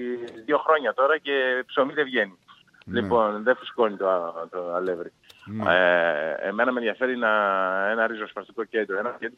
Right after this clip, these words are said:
Speaker 1: που δεν θα φοβάται να λέει αυτά που σας είπα και εγώ μόλις τώρα.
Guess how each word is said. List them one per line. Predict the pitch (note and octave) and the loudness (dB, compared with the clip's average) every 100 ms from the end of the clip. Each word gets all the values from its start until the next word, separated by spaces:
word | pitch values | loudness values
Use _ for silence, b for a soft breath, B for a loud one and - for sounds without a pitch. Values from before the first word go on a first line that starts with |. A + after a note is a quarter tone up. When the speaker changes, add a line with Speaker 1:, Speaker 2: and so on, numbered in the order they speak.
| - | -8
Speaker 1:
που | A#2 | -4
δεν | A2+ | -2
θα | A2+ | -2
φοβάται | G2 F#2+ G2 F#2+ | -2 0 -2 -4
να | G#2+ | -2
λέει | A#2+ | 2
αυτά | C#3 - D3+ - | 2 2 -2 -2
που | |
σας | C3 G#2 | -10 -14
είπα | D3 B2+ | -10 -8
και | |
εγώ | A#2 C#3+ | -6 -8
μόλις | D3 D3 | -8 -8
τώρα. | - G#2 F2+ | -4 -2 -4